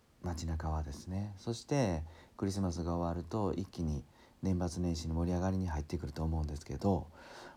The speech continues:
アメリカではね、この十一月の後半、クリスマスよりも実は盛り上がるって言われてる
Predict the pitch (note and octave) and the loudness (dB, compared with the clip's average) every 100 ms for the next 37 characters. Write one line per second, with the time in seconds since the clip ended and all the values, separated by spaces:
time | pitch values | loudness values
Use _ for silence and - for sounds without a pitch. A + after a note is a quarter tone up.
0 | - - F3 G#3+ A3 G3+ G3 F#3 C#3+ D#2 | -8 0 4 6 6 4 4 4 4 4
1 | D2+ E2 E2 - - - - - - - | 4 2 2 -6 -20 -20 -20 -20 -18 -2
2 | D3 C3 D#3 E3 E3 C3 F2+ D#2+ D#2 F2+ | 2 4 4 6 6 4 4 0 2 0
3 | D#2+ E2+ E2+ D#2 D#2+ - - - - - | 2 2 2 0 -2 -8 -20 -20 -8 2
4 | F#3+ F3+ G3 F3+ D#3+ C#3+ C#3 D3 C#3 A#2 | 2 4 2 4 4 2 4 4 4 4
5 | G2 G#2+ A2+ F2+ F2+ F#2 F2+ F#2 G2+ G2 | 2 0 2 4 4 4 4 4 4 2
6 | - D#2 D#2 D#2 D#2+ F2 F#2 | -2 0 2 0 0 0 0